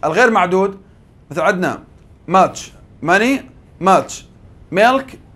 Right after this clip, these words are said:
much oil وهكذا. إذن الأشياء التي نأخذ منها كمية،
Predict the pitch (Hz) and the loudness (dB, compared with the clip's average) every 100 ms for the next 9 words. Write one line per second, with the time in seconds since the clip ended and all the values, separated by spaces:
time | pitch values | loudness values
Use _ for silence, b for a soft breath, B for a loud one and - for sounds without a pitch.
0 | - 185 156 - - - - - 208 247 | -2 0 0 -4 -18 -20 -4 4 6 6
1 | 269 - 190 196 165 151 117 107 _ - | 2 -4 0 2 2 0 -8 -12 _ -8
2 | 156 226 226 - - - - 160 185 185 | -4 -4 -8 -18 -20 -20 -8 -2 0 2
3 | 247 220 202 220 208 196 208 220 254 - | 2 2 -4 -4 -6 -6 -4 -2 -2 -6
4 | - 185 185 196 147 101 | -4 -2 0 0 -2 -6